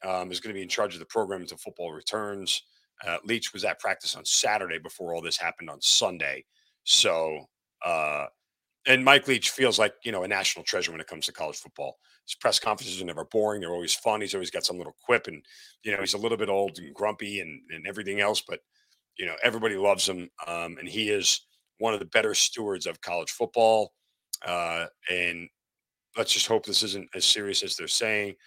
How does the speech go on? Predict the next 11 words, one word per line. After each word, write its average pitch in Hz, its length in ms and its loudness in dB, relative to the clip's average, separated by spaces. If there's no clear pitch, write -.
But, 120 300 10
um, 98 440 -2
it 104 120 -14
looks 117 220 4
like 110 160 4
as 95 140 -2
well 107 300 6
they're 101 140 0
saying 101 340 2
that, 92 160 -4
that 87 140 -8